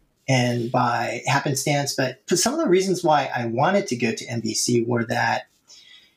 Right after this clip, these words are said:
you know, one of the things that I noticed working at Sega was that the impact of user acquisition on the performance of games,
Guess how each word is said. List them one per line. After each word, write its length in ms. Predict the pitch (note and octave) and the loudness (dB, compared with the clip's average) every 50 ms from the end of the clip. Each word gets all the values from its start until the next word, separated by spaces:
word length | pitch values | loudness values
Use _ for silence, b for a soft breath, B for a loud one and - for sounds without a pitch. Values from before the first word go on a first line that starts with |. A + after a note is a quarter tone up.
| B B _ - | B B _ -2
you 100 | E3+ D3+ | 0 2
know, 60 | C#3 | 4
one 140 | C#3 D#3 F3+ | 4 4 2
of 80 | G3+ G3+ | 2 0
the 60 | F3+ | -2
things 280 | - - F3 E3+ D3+ | 0 0 0 0 0
that 100 | D#3+ D3+ | 0 0
I 120 | C3+ B2+ B2 | 2 2 2
noticed 440 | B2 C3 C#3+ C3+ C3+ B2 A#2+ - - | 2 2 2 2 0 -2 -2 -2 -2
working 260 | C3 B2 B2+ C3+ A#2+ | -4 -4 -2 -4 -6
at 120 | - - | -6 -6
Sega 460 | - - C#3+ C#3 C3+ B2 B2 A#2+ A#2 | -4 -2 0 0 2 2 2 2 2
was 680 | A#2 A#2 A#2+ A#2 A#2 A#2 A2+ A2+ - - - - - - | 2 2 2 2 0 -2 -2 -4 -4 -4 -4 -6 -4 -2
that 160 | - C#3+ - - | -2 -2 -2 -2
the 160 | F#3+ - - | -2 0 0
impact 520 | F3+ G3+ G#3 G#3 - E3+ D#3 D#3 D3+ - | 0 0 0 -2 -2 -4 -4 -4 -2 -2
of 200 | D3 A#2+ - - | -2 -2 -2 0
user 340 | C3 B2+ D3 D3+ D3+ - C#3 | 2 2 2 2 2 0 0
acquisition 580 | B2 - - - C3+ A2+ A#2 B2+ B2 - F3 E3 | 0 0 0 0 0 0 0 0 0 0 0 0
on 100 | C#3+ B2 | 0 0
the 60 | B2+ | -2
performance 560 | - A#2+ A#2 - - C3+ C3+ C#3 C#3 - - | -4 -8 -6 -2 0 0 0 0 0 -2 -4
of 120 | A2+ - | -6 -4
games, 560 | - C3+ C3 C3 C#3 D3+ D3 - - - - | -2 0 2 2 2 2 0 -2 -4 -4 -6